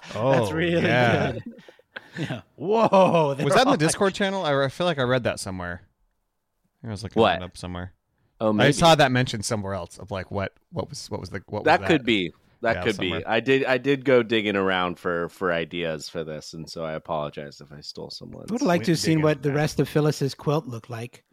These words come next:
Speaker 1: Phyllis, look at that. Three.
Speaker 2: There's a lot
Speaker 1: <laughs>
Speaker 2: of Phyllis ones. Yeah, the
Speaker 1: <laughs> Yeah.
Speaker 2: just their, them on, them in Africa. Like,
Speaker 1: You always talk about that one time.
Speaker 2: what is the, yeah.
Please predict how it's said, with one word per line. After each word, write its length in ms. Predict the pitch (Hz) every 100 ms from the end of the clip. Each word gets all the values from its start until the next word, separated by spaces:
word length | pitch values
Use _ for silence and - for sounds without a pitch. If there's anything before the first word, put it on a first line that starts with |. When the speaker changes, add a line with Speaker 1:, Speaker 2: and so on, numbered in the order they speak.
| _
Speaker 1:
Phyllis, 280 | 208 208 -
look 120 | 196
at 80 | 190
that. 360 | 202 185 - -
Three. 420 | 202 202 143 - _ _ _ _ - -
Speaker 2:
There's 140 | 208
a 60 | 165 113
lot 280 | 120 135 127
Speaker 1:
<laughs> 0 |
Speaker 2:
of 80 | -
Phyllis 300 | 117 107 -
ones. 200 | 98 98
Yeah, 220 | 127 117
the 320 | 92 104 98 -
Speaker 1:
<laughs> 160 | 107 -
Yeah. 60 | 131
Speaker 2:
just 160 | 127
their, 160 | 127 113
them 240 | 110 120
on, 220 | 120 107 101
them 160 | 113
in 80 | 101
Africa. 640 | 104 113 127 - 127 117 - _
Like, 360 | 101 92 - _ _ _ _ -
Speaker 1:
You 120 | 135
always 280 | 170 180 -
talk 240 | 170 160
about 220 | 127 117
that 180 | 110 113
one 340 | 101 120 131 117
time. 480 | 113 131 117 87 - _ _
Speaker 2:
what 140 | 117 123
is 100 | 113
the, 120 | 113
yeah. 280 | 117 139